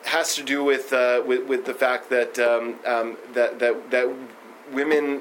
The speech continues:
um, had historically been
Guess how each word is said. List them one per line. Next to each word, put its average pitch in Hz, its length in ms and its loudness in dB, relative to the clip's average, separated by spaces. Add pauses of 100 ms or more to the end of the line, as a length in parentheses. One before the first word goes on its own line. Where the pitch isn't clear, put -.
um, 123 420 0 (420)
had 123 380 2
historically 131 760 -2
been 120 340 0